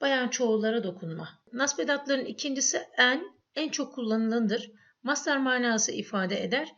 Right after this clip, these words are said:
İki şekilde kullanılır. Birincisi genel, istemek, sevmek, hoşlanmamak, ummak gibi.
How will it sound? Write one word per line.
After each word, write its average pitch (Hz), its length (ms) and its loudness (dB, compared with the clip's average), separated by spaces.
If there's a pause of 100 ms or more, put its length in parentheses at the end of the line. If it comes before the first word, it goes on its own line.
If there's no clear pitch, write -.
(200)
İki 277 180 -6
şekilde 196 440 -2
kullanılır. 185 640 -2 (340)
Birincisi 262 560 -2
genel, 233 500 4 (300)
istemek, 233 480 0
sevmek, 240 480 0
hoşlanmamak, 247 720 2
ummak 240 420 2
gibi. 214 320 0